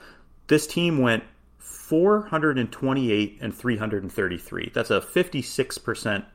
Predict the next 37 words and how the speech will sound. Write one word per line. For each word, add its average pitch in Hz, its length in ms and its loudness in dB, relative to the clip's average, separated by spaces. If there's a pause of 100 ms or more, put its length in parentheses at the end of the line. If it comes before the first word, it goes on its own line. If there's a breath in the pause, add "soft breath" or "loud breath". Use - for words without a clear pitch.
(200)
winning 95 260 -2
percentage. - 580 -8 (460 soft breath)
On 135 180 6
average, 139 400 6
that's 127 180 4
a 113 60 2
ninety-one 113 1040 2
win 101 300 0
team. 92 420 -6 (480)
And 117 160 -2
Jack 170 320 4
was 131 160 4
one 127 160 4
of 120 120 2
the 113 60 4
most 110 340 2
consistent 139 640 0
players 95 640 2 (340)
in 117 160 0
those 107 220 2
five 90 280 2
seasons. - 500 -8 (340 soft breath)
He - 120 -2
had 123 120 4
the 110 80 0
second 160 420 2
most 127 300 4
innings 123 360 2
in 101 120 0
baseball 87 720 0 (180)
after 104 300 4
Greg 110 300 4
Maddux, 92 540 -2 (160)
the 107 80 -2
most 143 320 4
complete 127 420 0
games, 90 540 -2